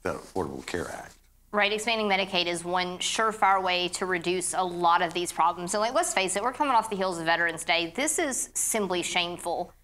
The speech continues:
Speaker 2: that so many people who put their lives on the line to protect us now can't get what they need when they come home. It's just, I, I don't have words for it, and especially since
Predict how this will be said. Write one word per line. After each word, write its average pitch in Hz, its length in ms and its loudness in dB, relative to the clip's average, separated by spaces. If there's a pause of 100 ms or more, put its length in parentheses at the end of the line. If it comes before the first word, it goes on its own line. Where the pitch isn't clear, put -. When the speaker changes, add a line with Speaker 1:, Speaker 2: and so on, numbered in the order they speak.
(180)
Speaker 2:
that 208 180 0
so 233 180 2
many 240 160 -2
people 208 280 -2
who 196 160 -2
put 233 200 -4
their 226 120 2
lives 180 260 4
on 185 100 -2
the 175 60 -2
line 165 240 4
to 160 60 -4
protect 165 420 0
us 160 240 0
now 175 240 4
can't 196 420 -2
get 180 160 0
what 202 160 -4
they 185 160 2
need 175 200 -2
when 160 120 -4
they 165 140 0
come 170 240 -2
home. 165 320 0 (320)
It's 214 220 2
just, 208 200 0
I, 220 320 2
I 226 40 8
don't 214 160 6
have 196 200 4
words 185 280 0
for 190 240 2
it, 185 100 0
and 196 140 2
especially 214 500 0
since - 460 -4